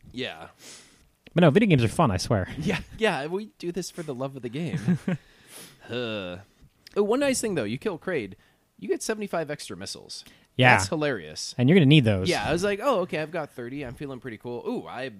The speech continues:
Speaker 1: can hold a hundred and five. Okay, then." <laughs> Nice. Also, that fight was stupid. Like, I definitely spent a while learning the pattern,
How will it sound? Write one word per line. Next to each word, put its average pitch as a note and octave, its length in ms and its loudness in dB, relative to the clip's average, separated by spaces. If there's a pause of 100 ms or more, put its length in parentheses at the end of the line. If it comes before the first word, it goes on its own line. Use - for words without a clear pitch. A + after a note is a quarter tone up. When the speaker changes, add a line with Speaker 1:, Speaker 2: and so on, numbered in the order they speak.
(180)
Speaker 1:
can F#2+ 140 -20
hold G2+ 220 -16
a F#2+ 60 -12
hundred A#2 260 -12
and D3 100 -8
five. F3 400 -4
Okay, F#3+ 240 -2
then." F#2+ 320 -8 (140)
<laughs> G3 100 -2 (480)
Nice. - 380 -8 (840)
Also, C#3 180 -4
that A#2 180 -4
fight F#2+ 160 -8
was - 100 -16
stupid. D#2+ 380 -16 (100)
Like, G2 360 -8 (500)
I A#2 460 -4 (380)
definitely C3+ 480 -4
spent A2 300 -8
a B2 40 -10
while A2 300 -4
learning G#2 300 -10
the F#2 80 -14
pattern, G#2 480 -6